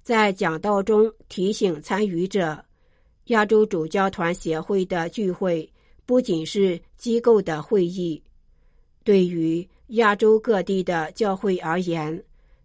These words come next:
这还是个分辨时代记号、更新福传承诺的契机。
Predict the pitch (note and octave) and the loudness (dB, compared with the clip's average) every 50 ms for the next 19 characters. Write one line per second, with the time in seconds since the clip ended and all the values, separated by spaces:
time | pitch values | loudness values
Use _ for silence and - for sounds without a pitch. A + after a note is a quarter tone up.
0 | _ - A#3 G#3+ G3 - - D#3 D#3+ D#3+ - G#3 G3+ F#3+ G3 F#3 F3+ F3 D#3+ D#3+ | _ -2 0 0 0 0 0 -2 -2 -2 -2 -2 -2 -2 0 -2 -2 -2 -2 -4
1 | D#3+ - _ _ _ _ _ _ - G#3+ G#3 G#3+ G#3+ G#3+ G#3+ G3 F#3+ E3 D3+ D#3+ | -4 -8 _ _ _ _ _ _ 2 4 4 4 4 4 2 2 2 0 -4 -6
2 | - - E3+ E3+ E3+ - G#3+ G3 E3+ E3 - G#3+ F#3 E3+ E3 - F#3 E3+ D#3 D#3 | -6 -6 -4 -4 -2 -2 -2 0 -2 -2 -2 -2 -2 -2 -2 -4 -6 -6 -6 -8
3 | - _ _ _ _ _ _ _ _ _ _ - A#3 G#3+ G#3+ A3 G#3+ - G3+ G3+ | -10 _ _ _ _ _ _ _ _ _ _ 0 4 4 4 4 4 6 4 4
4 | G#3+ G#3 - F3+ F#3 G3+ - - E3+ D#3+ E3+ E3 - - D#3 E3 F3+ G3 G3 F3+ | 4 4 0 -2 -4 -2 -2 -2 -4 -4 -4 -4 -6 -6 -4 -2 0 0 0 0
5 | F3 - D#3+ D3+ D#3 - - G#3+ F#3+ F3+ D#3+ - G3 G3 G#3 G#3+ G3+ | -2 -4 -6 -8 -8 -8 -6 -4 -4 -4 -4 -4 -2 -2 -2 -2 -6